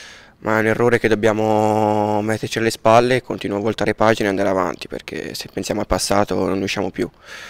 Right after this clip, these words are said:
Ma la squadra, rispondendo, rispondendo alla tua domanda, sta bene. Non, dobbiamo voltare pagina,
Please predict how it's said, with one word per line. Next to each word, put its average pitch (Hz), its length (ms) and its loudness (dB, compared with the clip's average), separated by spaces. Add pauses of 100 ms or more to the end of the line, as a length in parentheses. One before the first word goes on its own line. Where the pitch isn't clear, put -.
(280)
Ma 113 140 2
la 107 60 4
squadra, 107 840 6
rispondendo, 107 520 0
rispondendo 107 400 0
alla 107 100 4
tua 113 100 4
domanda, 107 300 4
sta 113 160 0
bene. 107 320 -2 (760)
Non, 104 1040 -6
dobbiamo 110 260 0
voltare 113 340 2
pagina, 135 680 2